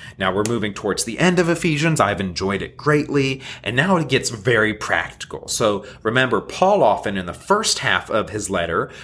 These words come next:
goes through some theology, through some foundations, and then he gets to the end of his letter, and oftentimes he talks about,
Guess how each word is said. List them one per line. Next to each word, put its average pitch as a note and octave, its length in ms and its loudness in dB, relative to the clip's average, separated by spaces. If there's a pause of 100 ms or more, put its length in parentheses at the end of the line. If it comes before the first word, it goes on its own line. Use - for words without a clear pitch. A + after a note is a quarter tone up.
(100)
goes A2 220 -2
through F#2+ 160 -8
some F2 180 -6
theology, A2 1040 2
through G2+ 160 -6
some F2 300 -6
foundations, G#2 1000 -2 (280)
and A2+ 220 -4
then C#3 460 2
he - 220 -10
gets A#2 260 0
to A2 160 -6
the F#2+ 240 -6
end G#3+ 180 2
of D3 80 4
his G2 160 0
letter, G2+ 400 2 (220)
and G#2 100 0
oftentimes A2+ 680 2
he G2+ 60 -6
talks F2+ 380 -2
about, F#2+ 400 2